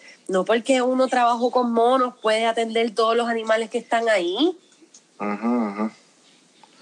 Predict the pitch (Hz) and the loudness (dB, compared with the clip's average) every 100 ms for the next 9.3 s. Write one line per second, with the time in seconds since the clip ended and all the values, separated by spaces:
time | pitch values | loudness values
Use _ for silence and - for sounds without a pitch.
0 | - - - _ _ - - 180 175 311 | -20 -20 -20 _ _ -4 2 2 2 2
1 | 285 208 180 - - - - - 104 98 | 0 0 -6 -8 -14 -6 0 2 2 2
2 | 95 92 92 92 92 - _ _ _ _ | 2 2 2 -2 -6 -14 _ _ _ _
3 | _ _ _ _ _ _ _ - 101 107 | _ _ _ _ _ _ _ -6 -4 0
4 | 123 117 98 95 110 110 101 95 - 104 | 0 0 -2 0 2 0 -2 -6 0 0
5 | 95 92 92 87 _ _ - 247 208 233 | 0 -4 -8 -8 _ _ -8 -6 0 2
6 | 233 233 - _ - _ _ _ - _ | 0 -4 -16 _ -20 _ _ _ -20 _
7 | _ - - 233 254 294 311 277 233 208 | _ -20 -4 0 2 2 2 0 0 -4
8 | 202 220 262 240 202 190 190 190 202 196 | -6 -4 -4 0 -2 -2 -6 -6 -6 -2
9 | 196 214 262 | 0 2 0